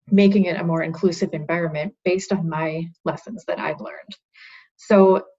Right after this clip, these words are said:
that really started to drive me. I started to do a lot of work for the N F L, speaking engagements at their forums where they, um, that they set up to try to build more of a pipeline for women into football roles, coaches, scouts, trainers,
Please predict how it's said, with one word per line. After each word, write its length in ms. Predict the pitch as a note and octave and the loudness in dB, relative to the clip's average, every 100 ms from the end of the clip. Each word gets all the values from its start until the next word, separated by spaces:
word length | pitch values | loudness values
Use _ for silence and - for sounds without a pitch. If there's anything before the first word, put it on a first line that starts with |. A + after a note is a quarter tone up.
| - | 2
that 180 | A#3 | 6
really 180 | B3 A3 | 6 6
started 300 | G3+ F#3+ F3 | 4 2 0
to 80 | E3 | -4
drive 340 | D#3 C#3+ C3+ | -8 -6 -8
me. 200 | - - - | -10 -10 -2
I 140 | F3+ | 0
started 340 | F3+ G3 F#3 F3+ | 2 2 2 0
to 100 | F#3+ | -2
do 160 | F3+ | -2
a 20 | |
lot 200 | E3+ E3 | -2 0
of 100 | E3+ | 0
work 240 | D#3+ D#3+ - | -2 -4 -4
for 160 | F#3+ F#3 | -2 2
the 160 | G3+ G3 | 2 2
N 100 | F#3+ | 0
F 120 | F#3+ | 0
L, 380 | F#3+ F3+ F3 G3 - _ _ | -2 -2 -6 -8 -14 _ _
speaking 440 | - A3 G3+ G3+ | -2 2 4 4
engagements 640 | F#3 F3+ F3 E3+ F3+ E3+ E3+ | 2 -2 -6 -4 -4 -4 -4
at 160 | D#3+ | -4
their 180 | E3+ D#3 - | -6 -8 -2
forums 480 | G3 F#3 F3+ F3+ F3 | 0 2 -2 -6 -10
where 200 | - D#3 D#3 | -10 -8 -8
they, 240 | D3+ D3+ D3 - _ | -8 -10 -16 -20 _
um, 400 | E3 D3 D3 G3 F3+ | -10 -8 -10 -12 -6
that 160 | E3 | -2
they 80 | E3+ | 0
set 240 | E3 F#3+ E3+ | 2 2 2
up 200 | D#3+ - - | 0 -4 -6
to 340 | E3+ D#3+ D#3 - | -4 -2 -4 -10
try 300 | - E3 E3+ | -6 -2 -2
to 140 | E3 | -2
build 240 | E3+ D#3+ D#3+ | -2 -2 -2
more 160 | D#3 | -4
of 60 | D#3 | -6
a 60 | |
pipeline 540 | E3 E3 E3 E3+ E3 E3 | -6 -4 -6 -6 -8 -8
for 120 | E3+ | -8
women 420 | D#3+ D#3+ D#3+ D#3 | -8 -10 -10 -10
into 640 | D3+ D#3+ D#3+ E3 D#3 D#3 - _ _ _ _ _ | -10 -10 -10 -10 -8 -8 -10 _ _ _ _ _
football 360 | G3 G3 E3+ E3 | 0 2 0 0
roles, 400 | D#3+ C#3+ F3 - | 0 0 -4 -4
coaches, 480 | F#3 E3 F3 D#3+ | -4 -2 -2 -6
scouts, 500 | - D#3+ D#3 D3+ - | -8 -8 -8 -10 -16
trainers, 680 | - E3 D#3 D#3 D3+ C#3+ - | -12 -10 -8 -8 -10 -14 -20